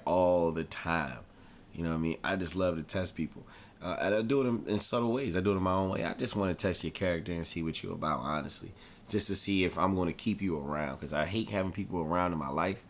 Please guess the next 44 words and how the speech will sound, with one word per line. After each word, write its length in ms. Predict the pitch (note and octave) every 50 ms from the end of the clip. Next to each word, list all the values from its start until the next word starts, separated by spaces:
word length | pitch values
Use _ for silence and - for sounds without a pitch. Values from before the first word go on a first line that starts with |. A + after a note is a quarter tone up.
| - - - - -
that 100 | - C2
are 60 | G1+
meaningless. 680 | - - D#2+ F#2 F2+ E2 D2+ C#2 B1+ A#1+ A1+ - - - - - - - - - - -
Like, 100 | - D#2+
you 120 | A2 A2
have 140 | G2 E2+ D#2
no 200 | F2 F2+ F#2+ F#2
value 400 | F2 F#2+ F2+ E2+ D#2+ D#2 D#2 D2+
to 140 | - - E2
my 140 | C#2+ C2
life. 320 | C2 B1 A1+ - - - -
Why 140 | E2+ E2+ D#2
are 80 | D#2
you 160 | D#2+ D2+ C#2+
here? 240 | D2 D#2 C#2+ A#1 - - - - - - - - - - - -
You 120 | - E2 E2+
know 80 | E2+ E2
what 60 | D#2+
I 40 | D#2+
mean? 280 | E2 E2+ F2 F2 F2 - - - - - - -
So 400 | - - F#2 F2+ F2 E2+ E2 -
it's 140 | - E2+ -
like, 220 | F#2 E2+ D#2+ D2
I, 160 | B1 A1+ - - - -
I 120 | F#2+ F#2+
keep 200 | - - A#2+ G2+
my 160 | F#2+ F#2+ F2+
circle 480 | F2 - - G2 F#2 F2+ - D#2+ D2+ D2 - - - -
very 260 | G#2+ G2 E2+ D#2 D#2
small. 440 | - - - F2 D#2 C2 - - - - - - - - - - - - - -
Very 260 | - F2+ F2 F2 E2+
small. 380 | D#2+ - - E2+ D#2 D2 - - - - - - - - -
You 100 | E2 E2
know, 60 | D#2+ D#2
I'm 180 | E2 F2 F2+ E2+
cool, 380 | - - B2 B2 B2 A#2+ A2+
I'm 200 | G#2 G2 G2 F#2+
cordial 420 | - - A#2 A2+ A2+ G#2 G#2+ A2 G2+
with 120 | G2+ G2
a 40 | F#2+
lot 200 | G2+ G#2 G#2+ G2+
of 60 | G2+
people, 300 | - C3 C3 C3 C3+ C3
but 300 | G#2+ F#2+ F2 E2+ - -